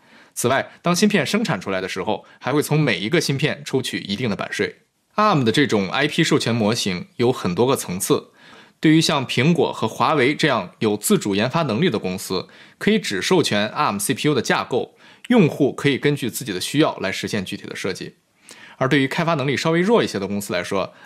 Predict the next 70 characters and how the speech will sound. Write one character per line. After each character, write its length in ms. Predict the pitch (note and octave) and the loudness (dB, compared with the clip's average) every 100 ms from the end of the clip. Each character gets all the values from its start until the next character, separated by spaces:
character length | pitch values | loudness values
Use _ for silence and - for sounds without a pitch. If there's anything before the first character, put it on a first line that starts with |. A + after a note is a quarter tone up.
| - | 0
，arm 240 | G3+ C3+ | 2 2
则 100 | A2 | -2
会 120 | B2 | -4
提 180 | A2+ A2+ | -2 -2
供 260 | A#2+ B2 - | -2 -4 -6
一 100 | - | -4
系 160 | A#2 C#3+ | -2 2
列 140 | B2 | 2
的 60 | G2 | 2
参 180 | - E3 | 0 -2
考 160 | A#2 | -2
设 160 | - F#2+ | -4 -4
计， 240 | F2 - _ - - | -4 -8 _ -14 0
用 160 | G3 | 2
户 140 | - B2 | 2 0
可 120 | D#3 | 2
以 60 | B2+ | 2
在 160 | D#3 | 2
此 160 | - G2+ | 0 -4
基 160 | - | -2
础 160 | D3+ G#2 | -2 -2
上 260 | - B2+ - | -2 -2 -4
进 120 | - | -8
行 200 | G#2+ G#2 | -6 -2
针 160 | G#2 F3+ | 2 4
对 100 | D3 | 2
性 140 | A2+ | 0
的 80 | F#2 | -2
优 120 | G2 | -2
化。 340 | F#2 G#2+ - _ _ _ - - - | -2 -4 -4 _ _ _ -20 -20 -10
而 120 | - E3 | -2 2
对 120 | G3 | 4
于 40 | |
开 160 | F#3+ G3+ | 2 2
发 80 | G3+ | 2
能 120 | D#3 | 4
力 80 | F3+ | 4
不 140 | - | 2
足 260 | - A2 A2+ | 0 0 2
的 100 | F3+ | 2
公 180 | A2 G2+ | 0 -2
司 380 | - G2+ G2 - - | -2 -2 -2 -6 -4
，arm 180 | C3+ G#2+ | -2 0
还 140 | A#2+ | -4
提 160 | A#2 A#2+ | -4 -2
供 140 | C3 | 0
了 80 | G2+ | 0
完 200 | F#2+ D3 | 0 -2
整 140 | B2+ | -4
的 60 | - | -6
方 240 | - E3 | -2 0
案 140 | E3 F#2+ | 0 -2
级 100 | F#2+ | -8
的 80 | F#2 | -6
设 180 | G2 | -6
计， 220 | F2 - _ _ _ | -8 -12 _ _ _
用 140 | F3+ C#3+ | 2 2
户 160 | - | 2
直 140 | G#2+ A2+ | -2 0
接 80 | C3 | 0
拿 180 | A2 | 0
过 80 | C3+ | 0
来 80 | C3+ | 2
用 200 | F#3+ - - | 2 -2 -8
就 140 | - - | -12 -10
可 140 | - | -10
以 60 | E2 | -12
了。 180 | - _ _ _ _ _ _ | -14 _ _ _ _ _ _
那 100 | - | -2
么， 180 | B2 G#2 | -2 -2